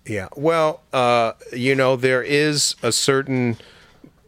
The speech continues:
kind of sideman that kind of,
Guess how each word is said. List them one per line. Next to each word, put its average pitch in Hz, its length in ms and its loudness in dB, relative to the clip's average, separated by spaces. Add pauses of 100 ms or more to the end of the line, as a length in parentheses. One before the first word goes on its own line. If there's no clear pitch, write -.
(120)
kind 123 500 2
of 117 240 0
sideman 104 920 2
that 104 400 0
kind 117 240 0
of, 104 320 -6